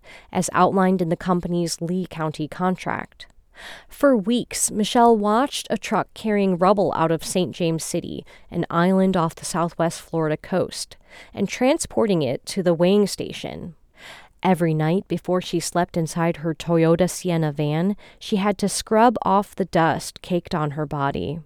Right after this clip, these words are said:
"My respiratory system felt as if I was breathing fire," she said,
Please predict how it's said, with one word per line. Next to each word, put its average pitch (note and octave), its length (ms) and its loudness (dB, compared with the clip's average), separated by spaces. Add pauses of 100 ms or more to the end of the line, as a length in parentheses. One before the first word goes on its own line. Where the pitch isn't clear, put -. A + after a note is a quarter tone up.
(800)
"My A3 280 6
respiratory F3+ 880 2
system F#3 480 0
felt F#3 500 2
as G3+ 220 0
if G3 340 2
I G3+ 100 0
was F#3+ 200 2
breathing F3 480 0
fire," D#3+ 580 0
she - 220 -10
said, - 440 -4